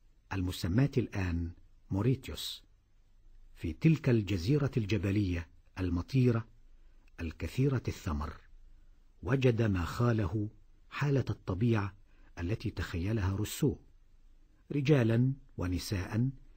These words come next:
يعيشون ملتصقين بالأرض، لم تلوثهم رذائل المدنية.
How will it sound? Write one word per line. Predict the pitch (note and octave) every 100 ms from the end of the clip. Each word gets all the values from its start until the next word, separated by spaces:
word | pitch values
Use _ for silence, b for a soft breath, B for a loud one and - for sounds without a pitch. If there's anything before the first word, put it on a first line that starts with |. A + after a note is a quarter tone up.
| b b b
يعيشون | G2 A2+ - F3+ D#3
ملتصقين | C3+ - A2+ - - E3 D3
بالأرض، | A#2 - C3 G#2+ D2 - - - - - - - -
لم | F2+ B2 D3+
تلوثهم | C3+ B2+ G#2+ G2+ B2 D#3 - C3 B2+ B2+ C3 - -
رذائل | G2+ F#2 A#2+ C#3+ A2
المدنية. | G2 F#2+ F2 G2 G#2+ D#2 D2